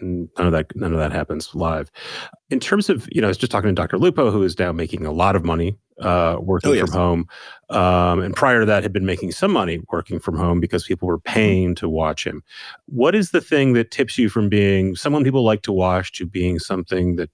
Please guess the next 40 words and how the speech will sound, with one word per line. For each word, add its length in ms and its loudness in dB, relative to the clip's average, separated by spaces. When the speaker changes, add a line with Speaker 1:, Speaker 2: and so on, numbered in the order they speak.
Speaker 1:
someone 280 -2
will 160 -2
pay 420 0
to 80 -2
consume? 540 -8
It's 200 -10
like 140 -6
five 240 2
bucks 240 -2
a 40 -4
month, 260 -2
right? 180 0
Speaker 2:
Yes. 360 -2
So, 340 2
so, 180 -2
uh, 160 2
Twitch 240 -2
has 140 2
a 60 2
gating 320 0
system 540 -2
that 120 4
it 100 0
uses. 300 0
So 140 2
there's 240 0
a, 120 -4
there 260 2
are 120 -6
two 140 2
levels 280 2
on 100 0
Twitch. 200 -2
There 100 -4
are 40 -2
affiliate 420 2
and 180 0
then 180 0
there's 160 -2
partner. 340 0